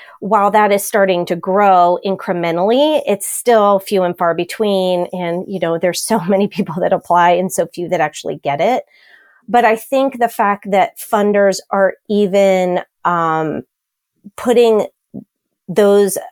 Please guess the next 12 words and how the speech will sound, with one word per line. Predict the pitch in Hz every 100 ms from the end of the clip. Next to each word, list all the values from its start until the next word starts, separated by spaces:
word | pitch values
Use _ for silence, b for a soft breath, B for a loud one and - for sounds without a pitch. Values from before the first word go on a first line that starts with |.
| _
opportunities | 196 190 190 208 196 185 175 151 -
out | 151 -
there | 262 269 277 277 B B B B -
allows | 202 196 190 190 190 190 190 190 185 - - _
organizations | 208 202 196 180 160 165 - 233 247 -
to | -
start | - 190 190 -
thinking | 170 208 226
about | 233 254 262
those, | 269 302 311 -
like, | 190 - _
"Oh," | 330 254 170 156 -